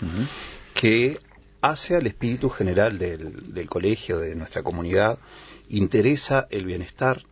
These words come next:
Speaker 2: en el sentido de que, este, es trabajando en un lugar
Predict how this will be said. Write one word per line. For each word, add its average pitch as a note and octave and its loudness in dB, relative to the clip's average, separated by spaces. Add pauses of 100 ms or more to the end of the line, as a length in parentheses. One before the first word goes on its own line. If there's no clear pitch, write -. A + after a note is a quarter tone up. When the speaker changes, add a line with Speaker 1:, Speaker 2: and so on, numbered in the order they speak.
(120)
Speaker 2:
en A#2+ -6
el E2+ -4
sentido G#2 2
de F2+ 2
que, E2 -6
este, - -10
es - -2 (420)
trabajando F#2 2
en F2+ 0
un F2+ 0
lugar F#2 2